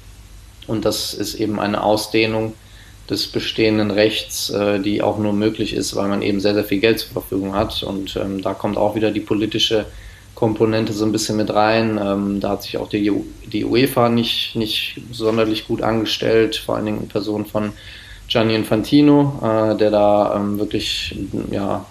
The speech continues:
mitgeholfen hat, äh, so quasi seine eigene Rechtskammer zu untergraben, äh, im Haus der uefa. Und, äh, auch da hat man wieder einen Vergleich zu früher, als eben beim Erwerb von, äh, Paris Saint-Germain durch die Kataris,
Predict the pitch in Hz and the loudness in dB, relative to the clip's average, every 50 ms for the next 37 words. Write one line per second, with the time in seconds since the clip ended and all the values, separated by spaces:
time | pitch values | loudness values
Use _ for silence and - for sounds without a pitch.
0 | - - - - - - - - 113 110 - - 104 104 107 104 - 107 101 104 | -12 -10 -8 -8 -8 -6 -2 -2 -2 -2 0 0 2 2 2 2 0 -2 0 2
1 | 104 104 - - - - 101 98 98 95 101 101 104 101 101 - 107 104 104 101 | 0 0 0 -4 -2 0 0 0 0 0 0 0 0 -2 -2 0 2 2 2 2
2 | 104 98 98 101 101 101 98 95 98 98 104 107 101 101 104 101 - - - - | 0 -2 -2 -2 0 0 2 2 2 2 0 0 0 0 -2 -2 -4 -10 -14 -2
3 | - 107 110 - - - - - - - - - 113 110 110 110 107 107 - - | 0 0 0 0 -2 -6 -6 -6 -6 -6 -2 0 2 2 4 4 2 2 0 -4
4 | - 123 113 113 113 - 104 101 101 101 104 104 107 107 110 107 104 104 101 - | -4 -2 -2 -2 0 0 0 0 0 2 4 4 4 4 4 2 -2 -2 -4 -6
5 | 107 101 104 104 107 107 107 104 101 101 104 104 101 - - 104 104 107 110 113 | -4 -2 -2 -2 -2 -2 -4 -4 -2 0 -2 -2 -2 -2 -2 -2 0 0 0 0
6 | 107 - 113 104 104 - - - - - - - - - - - - - - - | 0 2 0 0 0 -2 -8 -16 -20 -20 -20 -20 -20 -20 -20 -20 -20 -20 -14 -8
7 | - 101 101 101 101 98 - - 104 101 98 98 - - 104 101 101 101 104 101 | -4 -2 0 0 -2 -2 0 0 2 2 2 0 0 0 0 2 4 4 4 4
8 | 101 101 101 101 98 - 110 104 101 98 104 98 104 104 101 98 - - 101 101 | 4 2 0 -4 -4 -4 -2 -2 -2 0 0 0 0 0 0 -2 -4 -4 -4 -2
9 | 104 101 104 - - - - - - 117 113 113 110 107 107 104 107 101 101 95 | -2 -2 -2 -4 -6 -12 -14 -6 -2 2 4 4 6 6 6 4 4 0 0 -2
10 | - - - - - 110 104 104 98 104 101 98 95 98 98 101 104 101 104 101 | -4 -6 -8 -6 -4 -2 -2 -2 -2 -2 -2 0 0 0 0 0 -2 0 0 0
11 | 98 107 104 110 117 123 123 - - - - 113 110 110 110 107 - - 104 104 | 2 2 4 4 4 2 0 -6 -6 -2 0 0 2 2 0 0 0 0 0 0
12 | 104 101 - 107 107 107 104 - 107 107 104 104 104 104 104 104 104 104 98 107 | -2 0 0 0 0 0 0 0 -2 0 0 0 -2 0 0 0 0 0 0 0
13 | 107 104 - 110 - - 101 - - 104 104 107 107 104 107 107 107 - - - | -2 0 -2 -6 -4 -4 -6 -2 0 2 2 2 2 2 -2 -2 -2 -4 -6 -6